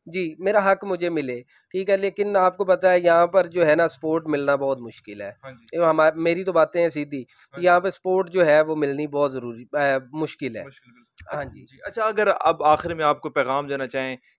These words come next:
Speaker 2: कि जाहिर है कई लोग इस तरह मीडिया फील्ड में काम कर रहे हैं जो जाहिर है, अ,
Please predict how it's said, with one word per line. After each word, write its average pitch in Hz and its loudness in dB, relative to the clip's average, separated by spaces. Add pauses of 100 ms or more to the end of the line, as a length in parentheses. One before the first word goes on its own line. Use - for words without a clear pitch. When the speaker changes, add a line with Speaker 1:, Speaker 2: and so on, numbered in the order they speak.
Speaker 2:
कि 131 -4
जाहिर 143 0
है 147 2
कई 160 0
लोग 160 0
इस 143 -10
तरह 147 -2
मीडिया 143 -6
फील्ड 143 -12
में 147 -8
काम 139 -6
कर 135 -6
रहे 139 -8
हैं 139 -8
जो 135 -8
जाहिर 131 -4
है, 139 0
अ, - -18